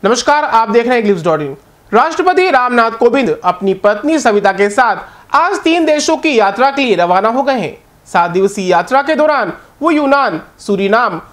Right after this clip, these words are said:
और क्यूबा जाएंगे। इक्कीस जून को अंतर्राष्ट्रीय योग दिवस पर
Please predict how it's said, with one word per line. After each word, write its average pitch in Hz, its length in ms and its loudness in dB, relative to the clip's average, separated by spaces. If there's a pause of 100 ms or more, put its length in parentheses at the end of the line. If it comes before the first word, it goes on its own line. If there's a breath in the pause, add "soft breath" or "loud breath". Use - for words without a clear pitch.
(160)
और 311 80 0
क्यूबा 262 320 2
जाएंगे। 262 460 0 (340)
इक्कीस 185 340 -4
जून 285 300 0
को 330 100 0
अंतर्राष्ट्रीय 214 880 0
योग 208 220 2
दिवस 262 280 0
पर 185 340 -2